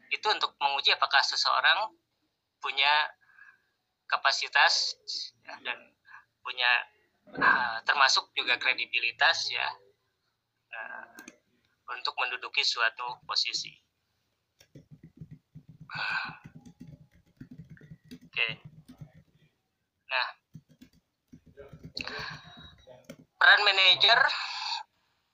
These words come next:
ya, bukan hanya sekedar menerapkan S O P, ya, standar operasional prosedur,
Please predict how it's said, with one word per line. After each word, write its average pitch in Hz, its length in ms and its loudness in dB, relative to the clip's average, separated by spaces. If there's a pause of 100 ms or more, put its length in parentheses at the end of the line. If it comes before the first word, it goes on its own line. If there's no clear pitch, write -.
(320)
ya, - 160 0 (400)
bukan - 280 4 (140)
hanya 185 140 6
sekedar 131 720 4 (1500)
menerapkan 180 760 6 (1400)
S - 160 0
O 247 160 2
P, - 80 -2 (320)
ya, 143 160 -2
standar 165 400 6
operasional 147 880 -4
prosedur, - 480 -16